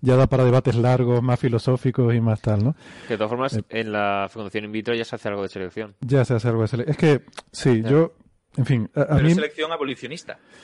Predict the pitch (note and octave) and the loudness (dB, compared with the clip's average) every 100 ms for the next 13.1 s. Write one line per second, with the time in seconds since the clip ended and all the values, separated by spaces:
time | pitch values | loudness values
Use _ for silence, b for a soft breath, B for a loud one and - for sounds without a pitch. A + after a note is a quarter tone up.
0 | B C3+ - C#3 D#3 D3+ D#3 D#3 D3+ D#3+ | B -12 -8 -6 -4 -6 -6 -8 -10 -12
1 | D#3 D#3+ E3+ F#3 E3+ C3+ C#3 - B2 C#3+ | -8 -6 -6 -8 -10 -8 -8 -8 -10 -12
2 | C#3+ D3 C3 A#2 A#2+ B2+ - B2 B2 C#3 | -14 -16 -10 -6 -6 -6 -8 -8 -8 -8
3 | C#3+ G#2+ F#2 F#2+ _ _ _ - - - | -8 -10 -14 -16 _ _ _ -18 -16 -12
4 | - C#3+ - F3+ - B2 B2 B2 A#2+ D#3 | -10 -6 0 2 2 2 2 2 0 0
5 | D#3+ D3+ D#3 D#3 C#3+ D3+ E3 - D3+ C#3 | 0 2 2 0 -2 -2 -2 0 0 2
6 | B2 B2 C3+ C3+ C#3 C3+ A#2+ B2+ B2 C3+ | 2 2 2 0 -2 -2 0 2 2 4
7 | C#3 C3 C3+ C3+ C#3 C3+ C3+ C#3 C3+ B2 | 2 2 2 0 0 2 4 4 4 2
8 | A2+ A#2+ B2 B2+ C3 B2 - B2 B2 - | 2 0 2 0 0 0 0 0 0 0
9 | A#2 C#3+ C#3 - A#2+ A2+ A#2 B2 B2+ B2+ | 0 2 0 0 -2 0 0 2 0 2
10 | C3+ C3 A2 - C3 B2+ B2+ B2 B2 B2 | 2 2 0 0 2 2 2 2 0 2
11 | B2 B2 B2+ A#2+ A2+ B2 C3 C3+ C3+ B2+ | 0 0 -2 -4 -2 -2 0 2 0 0
12 | B2 C#3+ D3 - B2+ B2 A#2+ - B2 A#2+ | 0 0 0 0 0 0 -2 0 0 0